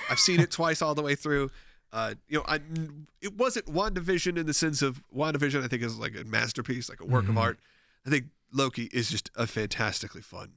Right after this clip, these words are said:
Speaker 1: movie and, or show. And the two of them together, really, Owen Wilson and Tom Hiddleston, is just a, so much fun.
Speaker 2: Owen
Speaker 1: And I
Speaker 2: Wilson's
Speaker 1: loved
Speaker 2: the
Speaker 1: watching it
Speaker 2: best.
Speaker 1: with Riker, my son, and I'm like, "That's Lightning McQueen." And then he's like, "I can't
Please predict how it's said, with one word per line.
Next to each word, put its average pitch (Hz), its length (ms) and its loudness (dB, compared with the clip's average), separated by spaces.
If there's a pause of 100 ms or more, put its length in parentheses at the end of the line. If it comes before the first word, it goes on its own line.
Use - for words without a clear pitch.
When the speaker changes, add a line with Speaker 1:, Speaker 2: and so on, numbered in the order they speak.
(120)
Speaker 1:
movie 101 300 -8
and, 120 200 0
or 113 160 2
show. 107 320 0 (300)
And 131 100 -2
the 139 60 2
two 202 200 4
of 131 120 -2
them 127 160 0
together, 107 420 0
really, 104 400 -4
Owen 127 240 0
Wilson 110 460 -2
and 101 280 -6 (260)
Tom 120 180 0
Hiddleston, 110 400 -6
is - 180 2
just - 400 -2 (260)
a, 113 80 -10 (220)
so - 400 4
much 127 240 -4
fun. - 220 -12 (360)
Speaker 2:
Owen 175 240 4
Speaker 1:
And 214 120 6
I - 60 8
Speaker 2:
Wilson's 233 120 2
Speaker 1:
loved 247 180 0
Speaker 2:
the 139 60 -2
Speaker 1:
watching 170 340 0
it 127 180 2
Speaker 2:
best. - 120 -18
Speaker 1:
with 139 300 2 (160)
Riker, 135 440 0
my 127 120 -4
son, 120 480 -2 (420)
and 113 100 -14
I'm 117 120 -8
like, 104 160 -10
"That's 131 200 -4
Lightning 123 280 -4
McQueen." 117 400 -2
And - 80 -10
then - 100 -12
he's - 120 -14
like, - 160 -16
"I - 80 -18
can't 101 260 -20